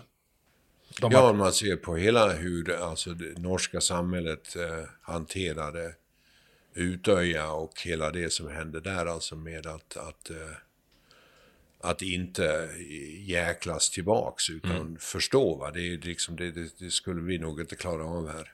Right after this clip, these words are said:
Speaker 1: Nej.
Speaker 2: tror jag.
Speaker 1: Norge är lite som, som Sverige,
Speaker 2: Nej, vi
Speaker 1: fast
Speaker 2: har,
Speaker 1: för
Speaker 2: vi
Speaker 1: vuxna.
Speaker 2: har ju skott oss på både allierade och på nazisterna för att
Speaker 1: Mm.
Speaker 2: bygga upp vår välfärdsstat.
Speaker 1: Och det är så, det är så f-, sånt fruktansvärt underbetyg till skolan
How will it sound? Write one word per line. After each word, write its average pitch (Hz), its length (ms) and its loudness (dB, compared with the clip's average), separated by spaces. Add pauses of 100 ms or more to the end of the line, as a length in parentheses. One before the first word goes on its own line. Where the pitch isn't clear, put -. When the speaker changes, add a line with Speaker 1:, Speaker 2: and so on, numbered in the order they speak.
(120)
Speaker 1:
Nej. 95 260 -2 (140)
Speaker 2:
tror 87 160 -14
jag. 78 160 -14 (300)
Speaker 1:
Norge 117 340 4
är 104 40 4
lite 98 200 0
som, 90 360 -2 (180)
som 85 440 -2 (160)
Sverige, 139 340 10
Speaker 2:
Nej, 131 100 8
vi 151 60 12
Speaker 1:
fast 139 140 12
Speaker 2:
har, 127 60 12
Speaker 1:
för 127 140 12
Speaker 2:
vi 113 60 10
Speaker 1:
vuxna. 127 240 12
Speaker 2:
har 120 120 12
ju 104 80 8
skott 170 440 6
oss 80 360 2
på 90 360 2
både 87 420 2
allierade 90 720 4
och 82 200 -4
på 82 120 -10
nazisterna 80 680 -4
för - 160 -10
att 82 120 0
Speaker 1:
Mm. 80 60 0
Speaker 2:
bygga 87 240 0
upp 80 200 -6
vår 80 160 -6
välfärdsstat. 85 1000 -4 (1000)
Speaker 1:
Och - 240 -2
det 120 300 6
är 110 100 6
så, 95 340 4 (720)
det - 60 -2
är 113 40 4
så 120 120 2
f-, - 200 -4
sånt 113 260 2
fruktansvärt 123 720 4
underbetyg 117 640 4
till 92 100 0
skolan 107 640 4